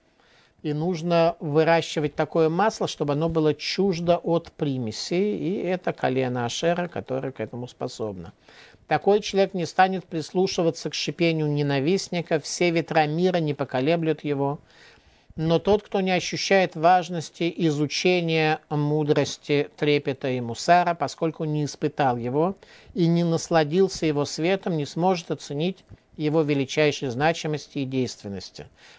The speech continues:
не постигнет его чудесного влияния. Рав Ицхак Блазер, книга «Свет Израиля», которую можно выучить здесь, на сайте, или приобрести в бумажном виде, э, тоже.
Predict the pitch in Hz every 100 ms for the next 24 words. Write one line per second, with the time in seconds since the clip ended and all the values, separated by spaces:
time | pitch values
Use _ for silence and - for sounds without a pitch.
0 | - 156 156 147 156 - - 180 196 -
1 | 160 147 160 175 _ _ - 139 135 -
2 | 135 120 123 151 180 180 185 214 127 127
3 | 131 - 127 131 156 170 170 - 135 135
4 | 120 120 104 113 123 156 165 156 - 98
5 | 110 107 113 135 139 143 _ - _ _
6 | - 123 120 127 147 160 175 214 147 -
7 | - 151 - 127 120 120 151 151 - 104
8 | - 147 156 165 - 120 120 143 156 143
9 | 123 107 110 - 151 147 123 117 120 123
10 | 113 107 117 117 - _ _ - 117 110
11 | 92 92